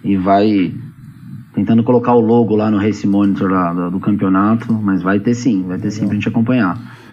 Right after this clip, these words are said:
Speaker 2: Car-, o Carlos de novo, Carlos Scarlatti de novo. O traçado da pista estará disponível pra treino ao longo da semana? Ah, importante, né? Tem muita gente
Speaker 1: Isso.
Speaker 2: que vai treinar, né?
Speaker 1: A partir da quarta-feira da semana da corrida,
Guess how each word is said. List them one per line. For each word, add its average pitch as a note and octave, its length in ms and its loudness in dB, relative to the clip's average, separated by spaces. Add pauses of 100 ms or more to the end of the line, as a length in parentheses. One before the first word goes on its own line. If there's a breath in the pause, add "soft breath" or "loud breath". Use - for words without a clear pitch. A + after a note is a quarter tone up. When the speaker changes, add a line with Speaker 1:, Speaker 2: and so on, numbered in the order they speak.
(140)
Speaker 2:
Car-, F3+ 320 0
o C#3 100 2
Carlos E3 380 0
de C#3+ 100 0
novo, B2+ 260 0
Carlos C#3 240 -2
Scarlatti C#3 500 -4
de C3+ 60 0
novo. B2 160 0
O - 20 -14
traçado D#3+ 500 -2
da F3+ 160 -2
pista F#3 560 -6
estará D#3+ 340 -4
disponível D3+ 480 -2
pra C#3+ 200 -4
treino D#3 460 -2
ao C#3 100 -2
longo C#3 200 0
da C3+ 120 -2
semana? C3+ 680 -6 (880 loud breath)
Ah, B2+ 140 -2
importante, D3 520 -2
né? C3+ 120 0
Tem C#3 200 -4
muita A#2+ 220 4
gente G2+ 140 0
Speaker 1:
Isso. A#2 100 -6
Speaker 2:
que G#2 60 -2
vai D#3+ 100 0
treinar, C3 460 -6
né? A#2+ 200 -14 (1080)
Speaker 1:
A A2+ 80 0
partir A#2 340 0
da C3+ 120 2
quarta-feira C3+ 720 0
da A#2 100 2
semana A2+ 320 2
da A2 100 2
corrida, G#2 760 0